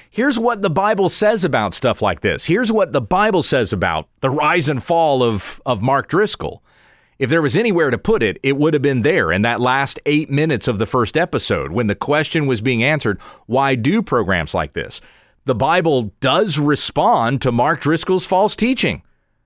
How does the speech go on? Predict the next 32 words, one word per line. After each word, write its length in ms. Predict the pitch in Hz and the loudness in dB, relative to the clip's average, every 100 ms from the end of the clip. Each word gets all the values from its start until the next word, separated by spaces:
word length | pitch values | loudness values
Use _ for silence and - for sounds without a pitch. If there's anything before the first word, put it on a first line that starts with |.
| - | -4
to, 540 | 156 143 135 139 139 - | 0 2 2 2 -2 -2
m-, 160 | 147 127 | -6 -2
to 140 | 143 | 0
much 320 | 131 185 233 | 2 2 2
of 100 | 214 | 0
the 100 | 160 | 0
stuff 340 | - - 196 - | -2 0 0 0
that 120 | 160 | 0
they 100 | 180 | 0
were 140 | 151 | 0
doing 560 | 127 208 254 135 110 101 _ - | 0 0 0 0 -2 -4 _ -4
in 160 | 151 143 | -2 2
the, 240 | 139 143 | 2 2
uh, 280 | 135 127 143 | 2 2 2
emergent 500 | 131 147 175 143 123 | 2 2 2 -2 -2
church 360 | 151 143 139 | 0 0 0
and 120 | 131 110 | 0 0
stuff 200 | 165 151 | 0 0
that 100 | 139 | -2
was 100 | - | -2
coming 220 | 156 151 | -2 0
out 140 | 143 | 0
of 60 | 127 | 0
Mars 280 | 127 135 - | 2 0 0
Hill 240 | 131 143 | 2 2
and 80 | 127 | 2
all 140 | 135 | 2
this 160 | 180 202 | 0 0
other 160 | 151 | -2
kind 180 | 113 107 | 0 -2
of 60 | 92 | -2
thing. 160 | 92 | -4